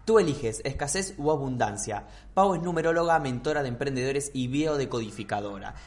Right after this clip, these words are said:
En un minuto le voy a dar la bienvenida. Antes quiero recordarles que estamos en directo a través de nuestra multiplataforma. Así que saludo a la gente que se está conectando en este, en este preciso instante a través de Facebook, YouTube, Twitter, Twitch, Periscope, Bound Life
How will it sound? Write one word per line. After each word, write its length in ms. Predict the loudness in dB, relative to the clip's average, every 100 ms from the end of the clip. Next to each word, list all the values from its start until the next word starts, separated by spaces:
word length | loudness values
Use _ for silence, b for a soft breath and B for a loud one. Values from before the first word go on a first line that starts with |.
| -4
En 120 | -2
un 80 | 0
minuto 240 | 0 0
le 80 | 2
voy 100 | 4
a 60 | 4
dar 140 | 4
la 80 | 4
bienvenida. 560 | 0 -2 -2 2 4
Antes 260 | 4 2 -4
quiero 260 | 0 0 0
recordarles 480 | -2 -2 -2 -2
que 100 | -6
estamos 360 | -2 0 0 -6 -4
en 160 | -2
directo 320 | 0 -2 -2
a 40 | -4
través 280 | -2 -2 -2
de 100 | -2
nuestra 300 | -2 -2 0
multiplataforma. 1040 | 0 -2 -4 -2 0 0 0 0 0 -2 B B
Así 200 | -6 -2
que 80 | 0
saludo 320 | 0 0 0
a 40 |
la 100 | 0
gente 260 | -2 -4 -4
que 80 | -6
se 80 | -2
está 180 | -2
conectando 480 | -2 -4 -2 -2 -2
en 80 | -4
este, 400 | -6 -6 -4 -4
en 80 | -6
este 180 | -4 -4
preciso 360 | -4 -6 -4
instante 420 | -4 0 -2 0
a 80 | 0
través 260 | 2 0 2
de 200 | 0 -2
Facebook, 640 | -6 -6 0 0 0 -2
YouTube, 440 | -2 0 0 0 -2
Twitter, 400 | -4 -2 -4 0
Twitch, 340 | -2 -2 -2
Periscope, 520 | -2 0 -2 -2 2
Bound 260 | 4 4 4
Life 280 | 4 2